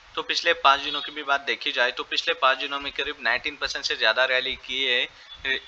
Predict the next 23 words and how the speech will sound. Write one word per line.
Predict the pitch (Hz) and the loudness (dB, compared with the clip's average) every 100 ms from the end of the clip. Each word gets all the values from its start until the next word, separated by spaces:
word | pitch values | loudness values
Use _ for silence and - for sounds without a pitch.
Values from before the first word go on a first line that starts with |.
| - - - - - | -18 -20 -20 -20 -8
Reliance | 123 127 147 151 | -4 4 4 4
Infrastructure | 123 - 127 123 143 | -2 -2 -2 0 -2
stock | - 120 120 127 | 0 2 0 -2
ने | 120 156 - - - | -4 -4 -8 -20 -8
और | 127 | -6
one | 127 151 | -4 -4
month | 147 147 | -4 -4
में | 147 | -4
तकरीबन | 143 139 143 139 | -6 -4 -4 -4
यहाँ | 131 | -2
पे | 139 | 0
आप | 127 - | -2 -2
देख | 127 | -4
सकते | - 123 123 | -2 -2 0
हैं | 123 | -2
तकरीबन | 123 131 | -4 -8
सेवनटीन | 135 147 147 151 143 | -4 -4 -4 -8 -6
पॉइंट | 135 131 131 120 | -2 -2 -4 -4
नाइंटी | 120 123 | -2 -2
सेवन | - 131 | -2 -2
यानी | 123 123 | 0 -2
कि | 143 | -2
एटीन | 123 127 | -2 -2